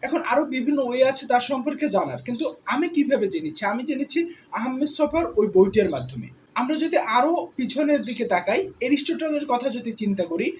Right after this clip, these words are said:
সেক্ষেত্রে দেখতে পাবো এরিস্টটল কিন্তু তার শিক্ষার্থীদের মাধ্যমেও কিন্তু জীবিত থাকতেন। Because এরিস্টটলের যে লজিক সম্পর্কিত যত লেখা আছে, এই লেখা কিন্তু তার দুইজন শিক্ষার্থী, আহ,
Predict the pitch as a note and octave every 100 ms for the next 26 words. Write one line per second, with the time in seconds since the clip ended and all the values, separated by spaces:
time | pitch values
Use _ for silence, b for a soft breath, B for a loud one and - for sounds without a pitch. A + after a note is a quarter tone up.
0 | B - C4+ C#4 D#4 E4+ A#3+ - A3 G#3+
1 | F#3+ A#3+ - B3 D4+ D#4 E4+ E4+ E4+ F4
2 | C4 C4+ - A#3 - D4+ - F4 F4 E4+
3 | F4 A#3+ A3+ G#3+ C#4+ D#4 E4 D4+ D4+ B3+
4 | C4+ B3 A3+ G3+ G3 G#3 G3 F#3 B2+ A#2+
5 | G#2+ B B B - D4 G#3+ - - -
6 | B3 D4 - E4+ D#4 E4+ E4+ D#4 C#4+ G3+
7 | G3+ B3+ D4 - D#4+ E4 E4+ D#4+ - D#4+
8 | D#4+ G#3+ D4 G#3+ F3 G3+ A3+ F3 - D4
9 | - b - E4 E4+ F#4 D#4+ C4+ E4 E4+
10 | C#4 A#3+ F#3+ A#3+ C#4 B3+ F4 E4+ - -
11 | D4 - A3 - C4 - B B E3+ F#3+
12 | F#3+ F3